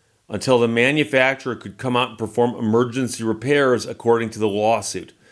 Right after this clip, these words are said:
So the lawsuit says, "Look, we had this alarm going off because there was something with the freezer. We called the manufacturer. They were gonna come out, but in the meantime, this alarm is gonna go off, so just ignore it."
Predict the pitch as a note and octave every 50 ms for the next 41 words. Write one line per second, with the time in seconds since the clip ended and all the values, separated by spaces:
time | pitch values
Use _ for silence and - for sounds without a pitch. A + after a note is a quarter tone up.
0 | _ _ _ _ _ _ - - - C3+ B2+ A#2+ A#2 A2+ A2+ - - _ _ _
1 | _ _ _ _ _ _ A#2 A2 G#2+ B2 D3 E3+ F#3 F#3 F#3 - D3 C3+ A2+ -
2 | A#2+ G#2+ G2 G#2+ B2 C3 B2+ G#2+ - - - - B2 A2+ A2+ A#2 A2+ A#2+ C3 C3
3 | C#3+ D#3 E3 E3+ D#3+ - D#3+ B2 C3 B2 B2 A#2+ A2+ A2+ A2+ A2 G#2 G2+ F#2 F2+
4 | E2+ F2 F#2 - - _ _ _ _ _ _ _ _ _ _ _ - - G2+ G2
5 | - B2 A#2+ A2+ G#2+ G2+ A2+ A2 G#2 - - C3+ C3+ C3 C3+ D3+ C#3 C3 C3+ C#3+
6 | - - A2+ - B2+ A2+ A2+ G#2 E2 F#2 G2 F#2+ G2 G#2 G2+ - - B2+ B2 C3
7 | B2+ D3 C#3 C#3 C#3 C3+ C3+ D3 D3+ D3 - C#3+ C#3 C3 B2+ B2 - A#2+ G#2+ G#2+
8 | A2+ A#2 C3+ C#3+ C#3 - C#3+ C#3 C3+ C3+ C3 C3+ - B2 A2 A#2+ A2 A2+ C3 D3
9 | D#3+ D#3+ C#3 C3+ B2+ C3 A2 A#2 G#2+ A2+ A#2 A#2+ A#2+ A#2 B2 C3 A2+ A#2+ A#2+ C3
10 | C3+ C3+ C3 B2 - B2+ A#2 A#2 A2 A2+ - _ _ _ _ _ _ _ _ _
11 | _ _ _ _ _ - C#3+ C#3 D#3 E3+ F3+ F3+ C#3+ A2